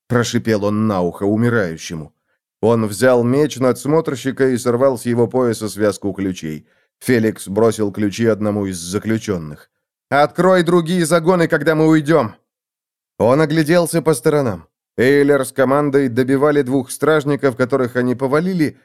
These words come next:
а Готрек поднимал котел и опускал его на голову третьего.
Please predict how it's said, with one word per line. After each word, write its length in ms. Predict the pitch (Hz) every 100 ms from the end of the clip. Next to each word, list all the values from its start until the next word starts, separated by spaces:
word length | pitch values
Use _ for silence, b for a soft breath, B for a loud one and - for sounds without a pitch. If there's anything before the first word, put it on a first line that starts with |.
| -
а 140 | 117
Готрек 440 | 117 139 127 113 -
поднимал 500 | 117 101 113 117 107
котел 400 | 110 139 131 117
и 40 |
опускал 500 | 107 110 107 127 117
его 240 | 107 104
на 100 | 104
голову 380 | 101 101 98 98
третьего. 640 | 95 123 90 - 76 73